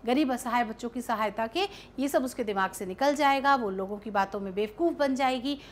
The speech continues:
और तीसरा, वो ये भूल जाएगी कि सभी दुनिया के जो लोग हैं वो एक समान हैं। ठीक है, इस प्रकार उपरोक्त सभी है इसका सही जवाब। देखते हैं अगला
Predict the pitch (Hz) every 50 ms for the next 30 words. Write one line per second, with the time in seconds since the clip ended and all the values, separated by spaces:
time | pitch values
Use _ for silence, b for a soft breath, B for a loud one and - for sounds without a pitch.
0 | B B B B 277 320 403 466 - - 302 247 240 - 247 262 320 359 302 247
1 | 214 208 190 185 - - 320 370 381 302 269 233 208 190 180 180 254 285 277 302
2 | 277 - 254 233 247 277 220 214 208 202 214 202 190 196 - 208 196 202 180 185
3 | 214 277 339 359 277 240 240 247 302 392 415 B B B B B B - 233 302
4 | 392 - - - - 226 247 247 247 - - 196 160 165 156 147 151 156 160 156
5 | - 180 156 156 - B B B B B B - - 370 - 453 453 453 453 B
6 | B B B B - 427 466 466 - 330 254 247 - 220 233 269 294 - 214 -
7 | 214 220 240 233 - 202 - - 214 208 233 330 359 349 339 285 226 190 - -
8 | - 226 226 226 220 185 180 196 185 - 190 190 214 233 269 339 403 392 B B
9 | B B B B B - 254 359 403 381 - 381 339 262 277 294 339 - - 196
10 | 190 170 170 185 208 247 349